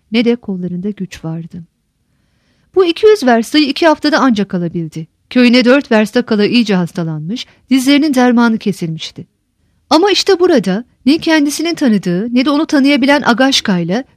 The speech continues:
kızı sayıldığı halde öyle olmayan, bir zamanlar kolunu kırdığı genç kadınla karşılaştı. Üç. Agafya'nın, dipnot, Agaşka küçüklük adı, Agafya asıl adı. Söylediği gibi yaptı Korney.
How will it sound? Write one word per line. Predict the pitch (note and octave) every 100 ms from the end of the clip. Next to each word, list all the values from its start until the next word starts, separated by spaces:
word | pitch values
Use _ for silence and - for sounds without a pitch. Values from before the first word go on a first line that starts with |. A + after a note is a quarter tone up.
| -
kızı | G3 F4+
sayıldığı | D#4+ D4 C#4 D#4+
halde | D4+ C#4 C4+
öyle | C4 B3+
olmayan, | A3+ C4+ A#3 F#3 G3 - _
bir | C#4+
zamanlar | E4 D4+ C#4+ C4+ C#4+ C#4
kolunu | B3+ B3+ C4+
kırdığı | B3 G#3+ A#3+
genç | A3 A3 -
kadınla | G3 G3 E3
karşılaştı. | F3 E3+ - E3+ E3 - - - _ _ _ _ _ _ _ _ _ _ _
Üç. | A3+ F#3 - - _ _ _ _ _ _ _ _ -
Agafya'nın, | C4+ G4 G#4+ D4 G#3 F3+ A#3
dipnot, | C4 C4 G#3+ G3 - _ _
Agaşka | - G#3+ D#4 - E4
küçüklük | D#4 - - B3+ A3+
adı, | F3 A3 D4
Agafya | A3 G#3+ A#3+ C4 C#4
asıl | G#3 -
adı. | E3+ D#3+ D#3+ - _ _ _ _ -
Söylediği | - D#4 E4+ E4+
gibi | C4+ G#3+
yaptı | F#3+ F3+ F#3
Korney. | - F3 E3 E3